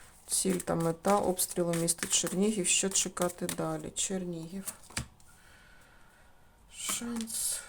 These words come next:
повішений. Захист. Диявол. Правосуддя. Прощупують, е, захист. Е, це більш Чернігівська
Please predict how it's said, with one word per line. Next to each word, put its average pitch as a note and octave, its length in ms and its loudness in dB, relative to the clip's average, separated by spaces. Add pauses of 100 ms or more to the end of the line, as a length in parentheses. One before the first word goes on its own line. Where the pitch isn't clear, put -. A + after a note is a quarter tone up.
(300)
повішений. G#3 840 -4 (1200)
Захист. G#3+ 560 -12 (2750)
Диявол. G#3+ 540 -6 (1200)
Правосуддя. G#3+ 1000 -8 (1500)
Прощупують, B3 1000 8
е, G3 160 4
захист. F#3+ 880 4
Е, F3+ 540 2
це G#3+ 200 2
більш G3 420 2
Чернігівська F#3+ 800 0